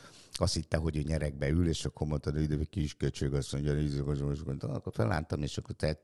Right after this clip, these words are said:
tök csendes, oda mentem hozzá, és akkor mondtam neki, „Na gyere, álljál föl”, mondom, hogy be-, be-, bebaszok. De akkor már megtanultam én is úgy beszélni, hogy ők,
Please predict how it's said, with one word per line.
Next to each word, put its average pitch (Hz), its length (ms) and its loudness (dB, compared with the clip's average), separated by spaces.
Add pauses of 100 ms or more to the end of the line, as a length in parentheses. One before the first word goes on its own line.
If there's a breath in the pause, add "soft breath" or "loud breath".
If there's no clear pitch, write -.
(120)
tök 92 160 4
csendes, 73 380 0
oda 78 120 -2
mentem 71 320 -2
hozzá, 65 200 0
és 65 120 -6
akkor - 140 -10
mondtam 62 240 -6
neki, 62 180 -4
„Na 65 80 0
gyere, 67 240 0
álljál 65 220 -2
föl”, - 180 -10
mondom, 62 180 -4
hogy 64 140 -2
be-, 69 120 -4
be-, 65 120 0
bebaszok. 65 540 -4
De 76 140 -2
akkor 80 240 0
már 76 120 2
megtanultam 71 600 0
én 69 140 2
is 64 160 -6
úgy 69 180 -2
beszélni, 67 420 -2
hogy 64 200 -2
ők, 67 200 0